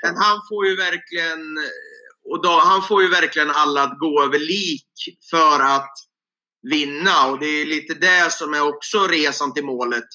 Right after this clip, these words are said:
Speaker 2: Att, att, att tränaren tror på det och han kan, eh, få alla att tro på det. Det är ju, det är k-, kanske ännu viktigare, liksom, att, att man, eh, hyser det modet i dem att, eh,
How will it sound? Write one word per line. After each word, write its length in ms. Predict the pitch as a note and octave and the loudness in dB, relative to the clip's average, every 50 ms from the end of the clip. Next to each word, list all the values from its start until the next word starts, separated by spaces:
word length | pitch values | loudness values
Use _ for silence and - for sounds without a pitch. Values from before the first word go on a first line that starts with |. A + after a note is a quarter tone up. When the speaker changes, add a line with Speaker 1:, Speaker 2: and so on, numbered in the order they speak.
| - _ _ _ - - - - | -20 _ _ _ -20 -10 -6 -4
Speaker 2:
Att, 100 | D3 - | -4 -2
att, 420 | - - E3 E3 D#3 - D3 E3 | 2 2 4 4 4 4 2 2
att 140 | D#3+ - - - - _ _ _ _ _ _ _ _ _ - | 0 -2 -6 -14 -20 _ _ _ _ _ _ _ _ _ -4
tränaren 800 | F3+ F3 E3 E3 D#3+ D#3 D3+ E3 F#3+ G3+ G3 F#3+ F#3 F3+ F3 - - - _ _ _ - | 0 2 2 4 4 2 0 0 0 0 0 0 -2 -4 -6 -12 -14 -18 _ _ _ -4
tror 360 | - A3 A#3+ A#3+ A3+ G#3+ - | -2 -2 -2 -4 -6 -10 -10
på 320 | - - F3 E3 D#3 D3+ D3 | -8 -6 -4 -2 0 0 0
det 220 | C#3+ D3 D3+ D3 | 0 0 0 0
och 220 | - B2+ D3 D3+ D3 | -2 -2 -2 0 2
han 340 | D3 D3 D3 D3 C#3+ C#3 C#3 - _ - _ _ _ _ _ _ _ _ - E3 | 2 2 2 2 -2 -6 -10 -14 _ -20 _ _ _ _ _ _ _ _ -2 2
kan, 340 | D#3 D#3 D#3 D3+ D3+ D3 | 2 4 2 2 0 -2
eh, 560 | D3 D3 C#3+ C#3+ C#3+ C#3+ C#3+ C#3+ C#3+ C#3+ C#3 - | -2 0 0 0 0 0 0 2 0 0 -2 -4
få 420 | - - - A#3+ B3 B3 A3 F#3 | -8 -8 -4 -4 0 2 2 4
alla 420 | D#3 C#3 C#3+ C#3 C3 C3+ C3+ C3+ | 4 6 4 4 2 0 0 -2
att 260 | B2+ B2 C3 C3+ - - | 0 0 -2 -4 -6 -8
tro 300 | D3+ D3+ C#3+ B2+ B2 - | -10 -10 -10 -10 -12 -12
på 200 | B2+ A#2 A2+ A2 | -12 -10 -8 -8
det. 120 | A2+ A#2 | -8 -6
Det 100 | B2+ D#3 | -2 0
är 280 | F3 F3 E3+ E3 E3 D#3+ | 0 2 2 2 0 0
ju, 280 | D#3 D#3 D#3 D3+ D3+ D3 | 0 -2 -2 -4 -4 -4
det 100 | D3+ E3 | -2 -4
är 60 | E3 D#3+ - | -4 -4 -4
k-, 120 | F#3 - - | -6 -4 -2
kanske 420 | F3+ D#3 D#3 - E3+ D3+ D3 D3+ | 0 0 0 0 0 0 2 0
ännu 220 | D3 D#3 F#3 G3 E3+ D3 - - | 0 0 -2 -2 -2 -4 -8 -12
viktigare, 500 | D3+ D#3 - - _ - A#2+ A#2+ A#2 A#2+ | -12 -12 -12 -14 _ -4 -2 -2 -2 -2
liksom, 360 | A#2+ A#2 A2+ - - A#2+ B2 | -4 -4 -6 -8 -6 -2 -2
att, 220 | C3 C3 B2+ B2+ - - - _ _ _ _ _ _ _ _ _ _ _ _ _ - - | 0 0 -2 -4 -10 -20 -20 _ _ _ _ _ _ _ _ _ _ _ _ _ -6 -4
att 120 | D3 C#3+ D#3 | -2 0 2
man, 160 | D#3+ D#3+ E3 | 2 2 2
eh, 440 | D#3+ D#3 D#3 D3+ D3+ D3 C#3+ C#3 E3 | 2 2 2 4 4 2 2 2 0
hyser 340 | F#3 G3 F#3+ F3+ - G3 | 0 -2 -2 -2 0 0
det 140 | E3+ E3 D#3+ | 2 2 0
modet 600 | E3 F3 F#3+ G3 G3+ G3+ F#3+ D3+ D#3 D3 D3 D#3 D3+ | 0 0 -2 -2 0 -2 -2 -2 -2 -4 -6 -8 -10
i 220 | F3 F3 F#3+ F3+ | -8 -6 -4 -4
dem 320 | D3+ D3 C3+ C3 B2+ B2+ | -2 -2 -2 -2 -2 0
att, 400 | C3 B2+ B2+ C3 - - - - | 2 2 2 2 0 -4 -8 -4
eh, 960 | C#3 C3 B2+ B2 B2 B2 B2 B2 B2 B2 A#2+ B2 B2 A#2+ A#2+ A#2 A#2 A#2 A#2+ | 0 0 2 2 2 2 2 2 2 2 2 2 2 2 2 2 2 0 -2